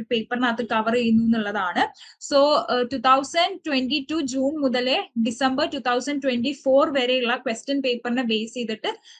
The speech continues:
അനലൈസ് ചെയ്തിട്ടുള്ള ഒരു കൺക്ലൂഷൻ ആണ്. So ബ്ലോക്ക് നമ്പർ വണ്ണിൽ നിന്നും ടോട്ടൽ നിങ്ങൾക്ക് ട്വന്റി സെവൻ പെർസെന്റ് ആണ് ക്വസ്റ്റ്യൻസ് ചോദിച്ചിട്ടുള്ളത്.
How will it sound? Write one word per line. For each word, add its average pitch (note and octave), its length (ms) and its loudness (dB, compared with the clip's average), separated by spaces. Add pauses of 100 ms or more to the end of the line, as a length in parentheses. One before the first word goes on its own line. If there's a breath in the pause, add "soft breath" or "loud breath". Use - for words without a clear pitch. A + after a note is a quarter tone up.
അനലൈസ് C#4+ 420 2
ചെയ്തിട്ടുള്ള C4+ 560 0
ഒരു D4 160 0
കൺക്ലൂഷൻ B3 600 -2
ആണ്. F#3+ 320 -4
So C4+ 200 0
ബ്ലോക്ക് B3 420 2
നമ്പർ D4 320 2
വണ്ണിൽ C4 340 0
നിന്നും B3+ 340 0 (420 loud breath)
ടോട്ടൽ B3 420 2
നിങ്ങൾക്ക് C4 540 0
ട്വന്റി C4 320 -2 (100)
സെവൻ D4 380 2
പെർസെന്റ് C4+ 500 0
ആണ് A#3 280 2 (320)
ക്വസ്റ്റ്യൻസ് C4+ 520 -6
ചോദിച്ചിട്ടുള്ളത്. B3 840 -6